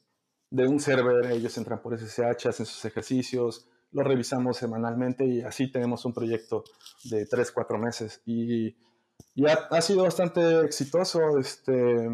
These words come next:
a lo mejor de, de todos los tlacuaches que he tenido, eh, tres, eh, han, han destacado bastante y yo creo que hacer el impacto, aunque sea en uno, es, es muy bueno, pero tres chavos han,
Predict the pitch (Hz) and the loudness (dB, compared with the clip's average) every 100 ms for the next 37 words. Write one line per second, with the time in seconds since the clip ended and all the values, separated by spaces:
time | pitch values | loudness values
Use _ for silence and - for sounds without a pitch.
0 | 113 - _ 117 117 110 147 147 143 131 | -6 -14 _ -4 -2 0 2 4 4 4
1 | 120 120 117 113 107 - 135 135 120 - | 2 -2 -6 -6 -6 0 2 2 0 -4
2 | - 117 135 131 147 131 - - - _ | -4 0 0 0 2 2 0 -16 -20 _
3 | - 123 123 131 127 135 156 160 _ _ | -4 -2 0 0 2 2 0 -4 _ _
4 | _ _ _ 107 107 107 104 104 - 131 | _ _ _ -2 2 2 2 0 -2 2
5 | 131 180 175 143 135 - 131 139 147 139 | 4 4 0 0 0 0 -2 0 0 0
6 | 139 147 - 127 127 131 120 - 123 131 | 0 -2 -4 0 2 2 0 -2 -2 0
7 | 131 156 123 113 104 85 117 131 147 - | 0 -2 0 -2 -4 -8 -4 -2 0 0
8 | 135 123 147 151 147 147 147 156 139 135 | 0 2 2 2 2 0 -2 -2 -2 0
9 | 147 143 147 185 233 233 - _ _ _ | 2 2 2 2 0 -2 -10 _ _ _
10 | 127 - - 139 135 135 - 135 127 135 | -4 -4 -2 2 2 0 0 2 4 2
11 | 170 185 _ _ _ _ 127 123 117 - | 0 -4 _ _ _ _ 2 2 0 -2
12 | 135 151 156 156 143 143 131 | 0 0 2 0 0 0 -2